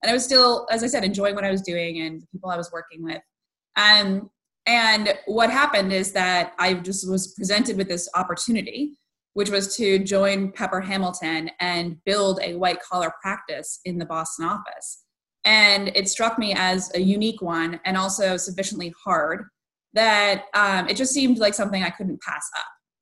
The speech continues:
And so while I was somewhat apprehensive about whether I was ready to leave and it was,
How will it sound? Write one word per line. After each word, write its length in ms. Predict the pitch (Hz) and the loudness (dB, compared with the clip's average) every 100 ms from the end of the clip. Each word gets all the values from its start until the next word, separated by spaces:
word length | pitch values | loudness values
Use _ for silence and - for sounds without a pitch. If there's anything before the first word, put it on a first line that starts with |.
| _ _ - | _ _ 0
And 200 | 208 208 | 0 2
so 360 | - 196 196 190 | 2 4 4 4
while 180 | 208 214 | 4 4
I 160 | 202 | 4
was 320 | 196 185 185 - | 4 2 0 0
somewhat 320 | 247 233 - | 0 0 0
apprehensive 680 | 185 185 185 196 202 - 175 | -2 -2 -6 -4 -6 -4 -6
about 240 | 160 160 | -6 -4
whether 420 | 185 180 175 170 - 175 | -2 -2 -2 -4 -6 -6
I 80 | 175 | -4
was 240 | 175 165 | -4 -2
ready 240 | 185 185 | 0 0
to 80 | 170 | -2
leave 420 | 151 151 160 165 - _ _ _ - | -4 -10 -10 -12 -18 _ _ _ -4
and 600 | 208 196 190 180 180 180 185 - _ 190 | 0 2 2 2 0 -2 -6 -10 _ -2
it 160 | 180 | 0
was, 680 | 180 175 165 165 - - | 0 0 -2 -4 -6 -10